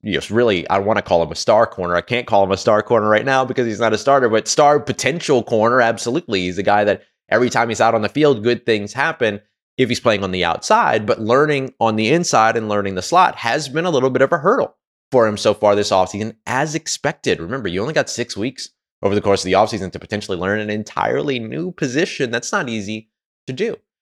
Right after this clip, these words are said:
Now, the Saints do have a legitimate backup slot cornerback in Ugo Amadi, but Ugo Amadi is also a guy that plays a lot of special teams, that also plays safety for you,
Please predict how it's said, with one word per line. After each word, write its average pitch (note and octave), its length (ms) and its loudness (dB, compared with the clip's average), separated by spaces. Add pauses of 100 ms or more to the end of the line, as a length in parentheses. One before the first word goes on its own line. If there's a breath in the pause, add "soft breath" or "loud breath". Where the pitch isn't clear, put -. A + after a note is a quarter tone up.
(140)
Now, C#3 60 2
the C#3+ 80 0
Saints F3 300 0
do E3 180 -4
have D3 260 0
a C3+ 60 0
legitimate A#2+ 720 2
backup A#2 480 2
slot A#2 480 0
cornerback F2+ 520 0 (340)
in B2+ 100 0
Ugo C3+ 300 2
Amadi, B2 440 -4 (300)
but B2 140 4
Ugo D#3 280 4
Amadi C3 360 2
is A#2+ 100 2
also D3 300 2
a C3 40 2
guy A#2 200 2
that B2 260 -2
plays C3 220 0
a - 20 2
lot C#3 120 4
of C3+ 40 -4
special - 300 -6
teams, - 240 -16 (360)
that A2+ 120 4
also A#2 500 2 (160)
plays A#2+ 240 2
safety C#3+ 400 0
for - 180 -6
you, E2+ 140 -6